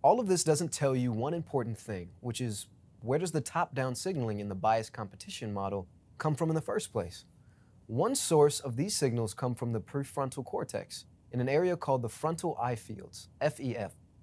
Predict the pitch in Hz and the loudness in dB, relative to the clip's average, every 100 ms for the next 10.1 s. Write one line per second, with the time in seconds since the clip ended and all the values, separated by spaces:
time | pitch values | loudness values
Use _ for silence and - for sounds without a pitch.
0 | - 131 - 147 123 131 131 - 143 160 | -6 -6 -2 -2 0 2 0 0 2 2
1 | 117 90 92 - - - - - - 135 | 2 -2 -8 -16 -20 -20 -20 -20 2 6
2 | 135 165 220 240 147 151 165 131 127 110 | 8 8 6 4 4 2 0 2 0 2
3 | 123 139 160 127 127 113 113 107 113 104 | 4 6 6 4 4 2 2 0 0 0
4 | 107 107 156 90 - - - - 151 170 | 0 2 2 2 -2 -18 -14 -4 -2 0
5 | 139 127 147 190 143 113 110 120 135 127 | -2 0 4 6 6 6 4 2 2 2
6 | 92 123 131 113 117 113 120 110 - 170 | 0 -2 -4 -2 2 2 2 -2 -2 -2
7 | - - - - - 113 - 123 117 - | -4 -8 -10 -6 0 0 0 -2 -2 -4
8 | - - - - - 139 135 - 135 - | -12 -14 -20 -20 0 2 4 2 -2 0
9 | 190 175 147 - 120 113 120 147 139 104 | 0 2 0 4 4 6 2 0 -2 -4
10 | - | -8